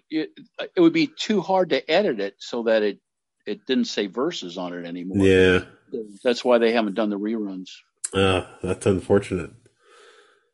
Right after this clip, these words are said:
Speaker 2: I, I know people, so people are, and it's good that we've got another barbecue show going right now with Barbecue U S A with, uh, Michael Simon. They're gonna do
Speaker 1: Yeah.
Speaker 2: another s-, season of that coming out. And, uh,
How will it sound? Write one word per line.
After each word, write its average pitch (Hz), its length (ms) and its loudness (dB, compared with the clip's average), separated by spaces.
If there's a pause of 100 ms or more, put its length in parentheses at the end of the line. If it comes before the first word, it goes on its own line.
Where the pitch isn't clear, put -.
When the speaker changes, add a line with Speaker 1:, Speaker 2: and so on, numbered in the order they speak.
(400)
Speaker 2:
I, 90 200 4 (100)
I 98 40 6
know 92 220 6
people, 87 340 2
so 107 200 2
people 143 360 4
are, 113 320 4
and 117 100 2
it's 120 300 6
good 135 220 6
that 117 140 8
we've 104 200 6
got 107 220 6
another 101 420 6
barbecue 101 480 6
show 101 280 4
going 95 340 4
right 85 200 0
now 85 200 -2
with 85 180 -2
Barbecue 92 480 2
U 90 240 6
S 87 200 -2
A 90 300 0 (520)
with, - 220 2
uh, 85 200 2
Michael 92 340 2
Simon. 87 440 2
They're 87 120 2
gonna 92 220 4
do 90 220 4
Speaker 1:
Yeah. 87 60 4
Speaker 2:
another 90 320 4
s-, - 260 -6
season 104 480 4
of 98 100 6
that 101 260 2
coming 98 320 2
out. 98 300 0
And, 85 360 -6
uh, 85 260 -6